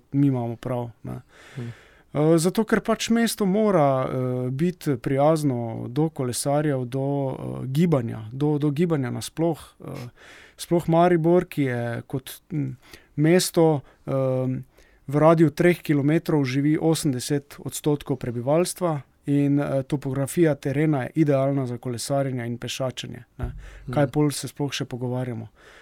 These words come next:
Speaker 1: Zdaj pa te neke, ti neki problemi, eh,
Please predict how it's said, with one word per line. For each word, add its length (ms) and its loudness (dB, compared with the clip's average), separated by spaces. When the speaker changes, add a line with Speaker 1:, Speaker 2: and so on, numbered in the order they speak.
Speaker 1:
Zdaj 220 2
pa 120 2
te 200 2
neke, 500 2
ti 180 0
neki 220 2
problemi, 760 2
eh, 100 -2